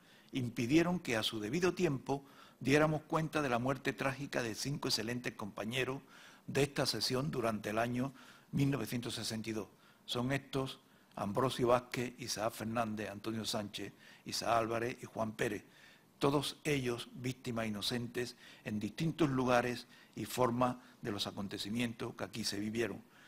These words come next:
La pena nos impide hacer otro comentario. Esta sesión los recordará siempre.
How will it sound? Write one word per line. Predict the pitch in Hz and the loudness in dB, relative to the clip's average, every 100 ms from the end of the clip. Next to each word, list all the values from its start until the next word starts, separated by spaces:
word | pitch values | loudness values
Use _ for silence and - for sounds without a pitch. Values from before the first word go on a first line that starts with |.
| - - | -18 -4
La | 107 98 | -2 2
pena | 160 165 170 | 4 4 2
nos | 139 - | 2 -2
impide | 107 - 135 127 139 - | -4 -2 0 0 -2 -4
hacer | 113 - 117 - | -4 -2 -4 -6
otro | 123 117 110 | -8 -6 -6
comentario. | 110 107 101 113 101 92 - - - - - | -4 -4 0 -2 -2 -6 -12 -20 -20 -18 -4
Esta | 139 139 123 | -2 0 -2
sesión | 107 98 135 160 - | -2 -2 -2 -2 -6
los | - 98 | -6 -4
recordará | 101 104 101 95 98 | -4 -4 -2 -2 -4
siempre. | - 101 95 | -4 -6 -8